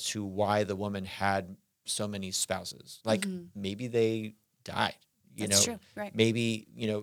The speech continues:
Speaker 1: m-, m-, maybe there's something else that's going on that we just aren't aware of. Um, the context, though, is because of the last p-, piece of it, that, that she's with a man who is no long-, who is not her husband. The context seems to imply that there is,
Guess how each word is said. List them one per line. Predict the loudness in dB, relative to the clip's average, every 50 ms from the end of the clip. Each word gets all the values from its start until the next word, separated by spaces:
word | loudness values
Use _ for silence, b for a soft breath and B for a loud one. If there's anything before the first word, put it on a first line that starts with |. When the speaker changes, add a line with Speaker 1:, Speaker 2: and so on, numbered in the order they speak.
| -6 -6 -8
Speaker 1:
m-, | -6 -2 -2
m-, | -2 0
maybe | 0 0 0 2
there's | 2 4 4 4
something | 4 2 0 -2 -2 0
else | 2 2 0 0 -2
that's | -4 -4 -2
going | 0 0 0 0 -2
on | -4 -4 -4
that | -6 -6 -6
we | -6 -6 -4
just | -4 -4 -4 -4
aren't | -4 -6 -6
aware | -6 -4 -2 -2 -4
of. | -4 -6 -10 -12 -14 b b b b b b b b b _ 4
Um, | 6 6 6 4 0 -4 B B B B B B 0
the | 0 0
context, | 0 0 2 4 6 6 6 6 4 6 8 10 10 10 8 6 0 -2 -2 -6 -8
though, | 0 6 8 8 10 10 8 6 4 2 -2 -6 _ _ _
is | 2 2 4 4 4 4 2 2 2 -2 _ _ _ -10 -4
because | -4 -4 -2 2 4 4 4 6
of | 4 2 2
the | 2 0 0
last | 2 4 4 4 4 4 2 -2
p-, | -6 -10 -10 -6
piece | -4 -4 -2 -2
of | 0 0
it, | 0 2 4 4
that, | 4 4 4 0
that | 0 0
she's | 0 -2 -2 -2 -2 -2
with | 0 0 0 -2
a |
man | -4 -4 -4 -6 -6 -8
who | -8 -8 -8 -8
is | -8 -6
no | -8 -8 -8
long-, | -6 -6 -6 -8 -8 -8 -6
who | -2 -2
is | -2 -2 -2
not | -2 0 0 0 0
her | -2 -4
husband. | -2 -2 -2 -2 -2 -4 -6 -6 -6 -10 b b b b b b b b
The | -6 -6
context | 0 2 4 4 4 6 6 4 6 6 6
seems | 6 6 4 4 2 0 0 0 0
to | 0 0 0
imply | 0 -2 2 4 6 8 8 8 8 6 6
that | 4 2 2 2 2 4
there | 4 4 4 2
is, | 0 0 0 0 0 0